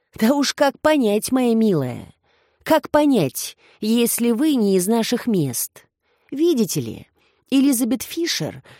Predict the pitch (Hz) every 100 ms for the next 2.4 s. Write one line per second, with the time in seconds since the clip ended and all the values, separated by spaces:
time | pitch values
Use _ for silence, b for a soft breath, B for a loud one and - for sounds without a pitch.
0 | B B 294 285 247 277 - 262 269 233
1 | 226 302 320 247 196 220 208 254 269 202
2 | 190 135 123 98